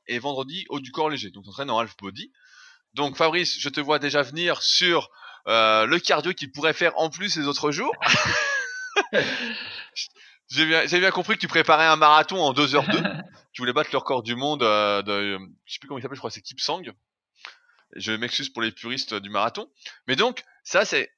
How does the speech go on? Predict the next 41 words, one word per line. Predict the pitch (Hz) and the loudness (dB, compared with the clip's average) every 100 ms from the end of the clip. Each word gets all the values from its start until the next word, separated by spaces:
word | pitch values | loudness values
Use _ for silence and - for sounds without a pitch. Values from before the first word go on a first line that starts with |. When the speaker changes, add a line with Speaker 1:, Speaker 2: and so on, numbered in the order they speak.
| - | -8
Speaker 1:
peut-être | 156 | -4
un | 160 | -2
problème | 165 185 | 0 0
que, | 170 | -4
auquel | 135 120 139 170 | -6 -6 -4 -6
vous | 127 | -4
êtes | 190 | -6
confrontés. | - 131 - 147 277 - _ _ _ _ _ _ _ 120 | -6 -14 -8 -4 -6 -8 _ _ _ _ _ _ _ -2
Et, | 139 156 | 2 6
euh, | 147 117 107 101 98 - _ _ _ _ _ _ - - _ - | 8 8 8 6 2 -2 _ _ _ _ _ _ -20 -20 _ -4
déjà, | 113 170 | 2 4
la, | 127 117 | 4 2
la | 120 | -2
première | 160 156 | -2 -2
question | 156 160 175 | -4 -6 -8
pour | 120 101 | -12 -6
pouvoir | 131 113 | -2 -2
bien | 139 | -2
y | 135 | -4
répondre, | 120 120 180 220 135 | -6 -4 -6 -6 -8
c'est | - 147 | -6 -6
quel | 160 160 | -2 0
est | 165 | 0
votre | 151 143 147 | -2 -4 -6
niveau ? | 131 101 _ _ _ _ | -6 -10 _ _ _ _
Si | - - 160 180 | -6 -2 0 0
vous | 160 131 | -4 -4
débutez | 135 135 147 | -6 -4 0
la | 131 | 0
musculation, | 123 - 120 110 160 185 180 | -2 -2 -2 0 -2 -6 -4
bah, | 113 117 | -2 -2
je | |
vous | 104 | -6
dirais | 107 123 139 165 - _ _ - | -6 0 0 -2 -8 _ _ -10
effectivement | 127 135 - 123 143 156 | -6 -6 -8 -6 -2 -2
que | 160 | -2
trois | 113 151 151 | -10 -2 0
jours | 139 135 | 0 -4
de | 135 | -4
suite, | 131 165 170 - - _ _ _ - | -4 -6 -8 -12 -20 _ _ _ -6
euh, | 107 107 104 104 | 0 2 4 4